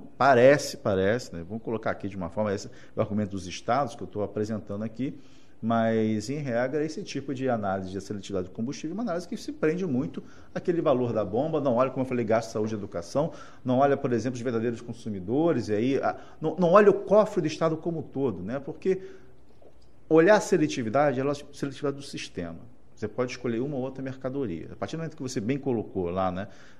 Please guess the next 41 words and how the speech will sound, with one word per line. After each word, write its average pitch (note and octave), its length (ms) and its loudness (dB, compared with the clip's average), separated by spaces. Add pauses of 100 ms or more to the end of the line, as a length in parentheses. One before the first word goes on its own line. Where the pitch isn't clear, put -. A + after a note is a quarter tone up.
É, G2+ 160 0
a F#2+ 60 0
partir A2+ 180 -4
do D3 40 -4
momento C3 140 -6
que - 60 -12
o - 20 -4
Estado G2+ 300 -4
escolhe F#2+ 460 -2
utilizar G2 180 -6
a F2+ 40 -6
seletividade, F#2 840 -6
ela G2+ 140 -2
tem G2+ 160 -8
que A2 80 -8
ser - 140 -8
cumprida. C3 480 -4 (360)
Mas B2 120 4
na C#3+ 80 6
hora F3 80 6
de G3+ 60 2
você F#3 200 0
escolher B2+ 480 2
o A2 160 2
item D3 320 -2
ou A2+ 60 0
outro, D#3+ 260 -2
você C#3+ 80 -10
tem G3 140 -4
que - 80 -14
escolher C3+ 240 -2
o A2+ 100 0
item - 120 -6
ou A2 60 -6
outro - 140 -12
com - 80 -10
muita B3+ 220 -6
parcimônia, F#3+ 480 -6
tem D3 100 -8
que G3+ 80 -4
entender, D#3+ 720 0